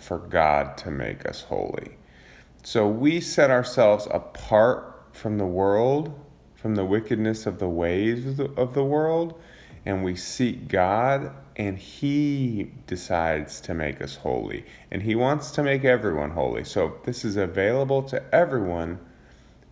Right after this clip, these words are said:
but it is not the reality for most, because we have to set ourselves aside and seek the Lord, and then he will make us holy.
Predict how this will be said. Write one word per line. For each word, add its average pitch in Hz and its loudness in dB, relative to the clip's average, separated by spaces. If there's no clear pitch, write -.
but 117 2
it 117 0
is 113 0
not 113 0
the 98 0
reality 90 0
for 85 -4
most, 87 -4
because 87 -6
we 104 -2
have 139 -2
to 123 -4
set 113 0
ourselves 110 0
aside 92 0
and 87 -10
seek - -4
the 55 -4
Lord, 50 -4
and 92 -4
then 87 -2
he 104 -2
will 90 0
make 87 -2
us 85 -2
holy. 55 -4